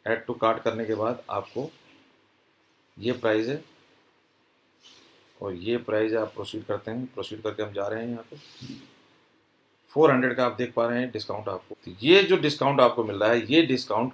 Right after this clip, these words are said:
आपको simple नहीं मिलने वाला है। दूसरा option क्या है दोस्तों? दूसरा option है, जैसे आप गए Amazon वाले page पे, Amazon वाले page पे गए, आपको यहाँ आपको दिखाई दे रहा है फ़ाइव हंड्रेड का डिस्काउंट। अब इसी phone को हम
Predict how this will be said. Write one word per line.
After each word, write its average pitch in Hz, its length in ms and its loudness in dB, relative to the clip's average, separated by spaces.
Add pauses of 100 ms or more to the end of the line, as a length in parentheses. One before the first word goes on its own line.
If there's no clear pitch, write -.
आपको 113 580 -2 (140)
simple 117 640 0 (160)
नहीं 107 240 -4
मिलने 98 240 -2
वाला 95 200 -2
है। 101 100 -2 (220)
दूसरा 104 300 -4
option 123 300 -4
क्या 113 160 -4
है 104 120 -6
दोस्तों? 98 320 -12
दूसरा 110 280 -8
option 110 220 -10
है, 95 200 -14
जैसे 98 200 -14
आप 101 160 -10 (100)
गए 98 160 -12 (1700)
Amazon 104 300 -8
वाले 107 160 -6
page 101 240 -10
पे, 120 140 -18
Amazon - 1000 -16
वाले 101 180 -10
page 98 220 -12
पे 98 140 -14
गए, 98 200 -6
आपको 101 300 -12 (1200)
यहाँ 120 160 2
आपको 131 220 -2
दिखाई 123 280 0
दे 135 100 2
रहा 135 120 6
है 143 220 4 (200)
फ़ाइव 120 240 4
हंड्रेड 117 260 0
का 117 120 0 (360)
डिस्काउंट। 95 380 -4 (880)
अब 110 180 -2
इसी 160 280 2
phone 131 260 2
को 123 140 0
हम 113 240 -4